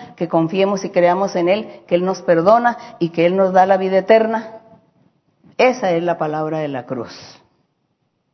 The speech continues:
Pero dice que es una locura para los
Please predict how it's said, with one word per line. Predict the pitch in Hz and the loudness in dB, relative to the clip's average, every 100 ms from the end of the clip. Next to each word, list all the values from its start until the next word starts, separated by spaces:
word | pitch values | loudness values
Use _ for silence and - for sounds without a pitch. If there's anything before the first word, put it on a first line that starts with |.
| _ _ _ _ _ _ - | _ _ _ _ _ _ 0
Pero | 202 208 | 4 4
dice | 226 240 269 | 4 4 4
que | 233 208 | 4 2
es | 208 | 2
una | 240 240 | 4 4
locura | 208 - 226 240 | 4 2 4 4
para | 233 196 185 | 4 4 2
los | 165 - | 0 -4